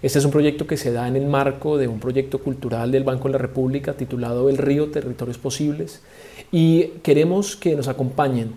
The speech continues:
en las entrevistas, no solamente como espectadores, sino también aportando sus pre-, sus preguntas.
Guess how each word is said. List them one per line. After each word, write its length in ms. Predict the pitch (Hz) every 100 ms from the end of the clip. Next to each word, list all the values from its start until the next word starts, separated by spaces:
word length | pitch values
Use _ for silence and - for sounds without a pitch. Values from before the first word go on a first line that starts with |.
| - - - -
en 100 | 139
las 140 | 135
entrevistas, 600 | 127 139 135 151 - 156
no 120 | 156
solamente 460 | 151 160 160 156 160
como 100 | 151
espectadores, 640 | - 123 - 120 131 160
sino 240 | - 143 127
también 300 | 117 117 120
aportando 560 | 117 139 - 117 120
sus 140 | 120 127
pre-, 400 | - 113 123 131
sus 180 | 156
preguntas. 560 | - 117 110 - - -